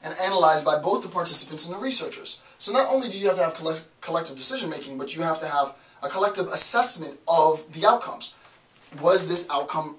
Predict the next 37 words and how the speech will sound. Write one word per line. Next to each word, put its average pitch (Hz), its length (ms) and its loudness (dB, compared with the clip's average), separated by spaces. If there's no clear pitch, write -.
where, 175 320 2
where 160 140 -2
it's 156 180 0
obviously 139 380 2
not, 123 280 -8
not 117 200 -14
clear. - 380 -6
I 131 40 -10
mean, 135 180 -10
if 131 100 -12
it's - 280 -2
obvious, 143 320 2
if - 300 -14
the 143 120 -6
whole 185 200 -2
point 277 220 -4
of 262 100 -10
a - 40 -18
participatory - 600 0
action 135 320 -4
research, 131 320 0
for 147 220 -8
example, 139 480 -6
and 139 100 -6
I - 20 -2
just 139 140 0
had 123 80 -4
a - 40 -2
student 127 280 0
who 117 60 -16
did 120 180 -6
this, 117 300 -2
um, 135 360 -2
is - 360 2
to, 139 400 -4
to 131 540 -6
throw 143 640 -2